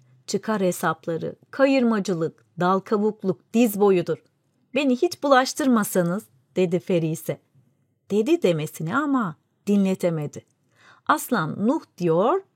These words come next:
peygamber demiyordu. Sonunda Ferise aslanın teklifini kabul etmek zorunda kaldı.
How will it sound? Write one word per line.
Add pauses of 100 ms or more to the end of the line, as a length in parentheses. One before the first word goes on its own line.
(140)
peygamber
demiyordu. (520)
Sonunda
Ferise (140)
aslanın
teklifini
kabul
etmek
zorunda
kaldı.